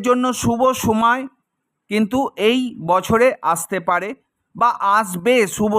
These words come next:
সময় আপনাদের। কর্মক্ষেত্রে যারা চাকরি করছেন,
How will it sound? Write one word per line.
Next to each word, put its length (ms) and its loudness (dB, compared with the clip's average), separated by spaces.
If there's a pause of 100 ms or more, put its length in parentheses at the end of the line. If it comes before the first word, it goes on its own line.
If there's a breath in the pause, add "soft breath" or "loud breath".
সময় 400 -2
আপনাদের। 480 -4 (1200)
কর্মক্ষেত্রে 760 0
যারা 320 2
চাকরি 400 -2
করছেন, 420 2